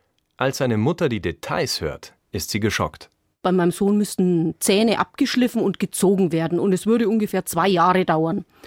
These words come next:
Speaker 2: Und der nächste Hammer kam, als ich gebeten wurde, mir auszusuchen, was für eine Behandlung ich dann will. Da gab's dann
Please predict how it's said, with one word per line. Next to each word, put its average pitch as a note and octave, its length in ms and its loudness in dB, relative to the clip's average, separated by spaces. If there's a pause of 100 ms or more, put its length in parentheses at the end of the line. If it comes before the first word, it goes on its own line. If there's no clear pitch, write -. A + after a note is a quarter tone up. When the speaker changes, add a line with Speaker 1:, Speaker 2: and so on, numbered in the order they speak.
(280)
Speaker 2:
Und F#3+ 400 2 (100)
der A3 180 0
nächste A#3+ 320 0
Hammer A#3 220 2
kam, G#3+ 420 2 (400)
als - 240 0
ich - 300 -4
gebeten G#3 440 2
wurde, G3+ 280 4
mir F#3+ 300 2
auszusuchen, G3+ 600 2
was F3+ 140 -2
für G#3 80 2
eine F#3 100 4
Behandlung F#3 460 0
ich - 120 -6
dann E3 220 4
will. A3+ 200 4 (320)
Da D#3+ 200 2 (240)
gab's - 180 0
dann E3 140 4